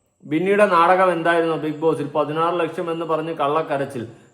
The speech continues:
പി ആർ കൊടുത്ത പെണ്ണാണ് നാടകം കളിക്കുന്നേ. ആ, ജനങ്ങൾ വിട്ടികളല്ല കേട്ടാ. ബിഗ് ബോസ് കഴിഞ്ഞല്ലോ, ഇവറ്റകൾ എവിടെ പോയാലും ബിഗ് ബോസ് കളിയാണല്ലോ. അതെ, ഈ ബിന്നി എന്ന് വെച്ച് കഴിഞ്ഞാൽ അവൾ ഓടി നടക്കും, അവളെ വെളുപ്പിക്കാനായിട്ട്. നാട്ടുകാർ ആരും അക്സെപ്റ്റ് ചെയ്യുന്നില്ല, അവളെ പഞ്ചായത്തിലുള്ളവർ പോലും അവളെ അക്സെപ്റ്റ് ചെയ്യുന്നില്ല.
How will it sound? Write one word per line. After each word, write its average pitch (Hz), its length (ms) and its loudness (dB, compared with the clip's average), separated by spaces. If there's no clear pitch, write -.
പി 151 120 0
ആർ 180 200 6
കൊടുത്ത 170 300 0
പെണ്ണാണ് 160 560 0
നാടകം 156 420 2
കളിക്കുന്നേ. 131 520 -4
ആ, 95 380 -10
ജനങ്ങൾ 123 500 -4
വിട്ടികളല്ല 185 600 2
കേട്ടാ. 101 260 -6
ബിഗ് 170 220 0
ബോസ് 196 280 4
കഴിഞ്ഞല്ലോ, 170 440 4
ഇവറ്റകൾ 165 460 2
എവിടെ 165 220 4
പോയാലും 170 380 0
ബിഗ് 151 200 -6
ബോസ് 165 240 -4
കളിയാണല്ലോ. 143 640 0
അതെ, 123 420 -2
ഈ 151 180 -6
ബിന്നി 147 360 -6
എന്ന് 190 160 -6
വെച്ച് 180 160 -6
കഴിഞ്ഞാൽ 185 220 0
അവൾ 185 160 2
ഓടി 175 220 4
നടക്കും, 175 340 2
അവളെ 139 200 2
വെളുപ്പിക്കാനായിട്ട്. 139 760 -2
നാട്ടുകാർ 175 400 0
ആരും 175 460 2
അക്സെപ്റ്റ് 170 300 -2
ചെയ്യുന്നില്ല, 170 320 -2
അവളെ 139 180 0
പഞ്ചായത്തിലുള്ളവർ 180 840 0
പോലും 170 340 -2
അവളെ 160 220 0
അക്സെപ്റ്റ് 147 480 -8
ചെയ്യുന്നില്ല. 113 320 -6